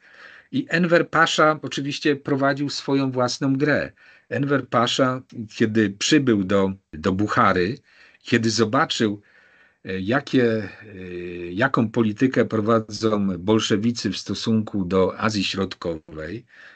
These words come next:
że jest to polityka w gruncie rzeczy ukierunkowana na podporządkowanie tego regionu, na wykorzystanie tego regionu ze, pod względem gospodarczym. Chodziło oczywiście o bawełnę,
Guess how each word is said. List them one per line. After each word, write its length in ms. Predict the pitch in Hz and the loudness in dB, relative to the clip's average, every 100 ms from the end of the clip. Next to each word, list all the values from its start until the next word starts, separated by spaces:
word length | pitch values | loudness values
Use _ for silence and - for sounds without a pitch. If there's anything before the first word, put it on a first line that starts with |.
| _ | _
że 200 | 92 90 | -8 0
jest 240 | 107 117 - | 2 2 2
to 180 | 113 101 | 0 0
polityka 600 | - 101 101 120 117 104 | 0 0 2 0 0 -2
w 100 | 95 | 0
gruncie 380 | 104 120 - 104 | 2 4 4 2
rzeczy 600 | 107 113 - 104 98 - _ _ _ _ _ | 2 2 0 -2 -4 -10 _ _ _ _ _
ukierunkowana 1200 | - 113 120 113 117 113 113 101 113 113 107 101 | -10 0 4 6 4 2 0 2 2 2 0 0
na 340 | 98 95 92 92 _ | 0 0 -2 -6 _
podporządkowanie 1200 | 123 113 - 107 113 110 - 104 113 113 104 95 | -2 0 0 2 0 0 -2 0 2 2 2 -2
tego 300 | 90 95 92 | -2 -6 -4
regionu, 720 | 95 92 92 90 80 80 117 - - - - - - | -4 -4 -4 -4 -6 -10 -12 -16 -20 -20 -20 -14 -2
na 140 | 98 | 0
wykorzystanie 800 | 101 113 117 113 - 131 120 110 | 2 2 4 2 2 2 2 2
tego 300 | 110 98 101 | 0 0 0
regionu 720 | 98 95 104 101 95 90 82 85 87 | 0 0 0 0 0 -2 -6 -10 -8
ze, 180 | 90 98 95 87 85 82 | -4 -4 -4 -4 -6 -4
pod 160 | 95 | -4
względem 420 | 92 101 95 92 90 | -2 0 0 0 2
gospodarczym. 920 | 104 - 107 101 90 80 - 92 92 | 2 2 4 4 2 0 -6 -6 -8
Chodziło 360 | - 92 98 | -8 -4 -2
oczywiście 380 | 92 92 90 87 | -2 -4 -6 -6
o 40 | 80 | -4
bawełnę, 580 | 82 87 110 113 113 | -2 2 2 2 0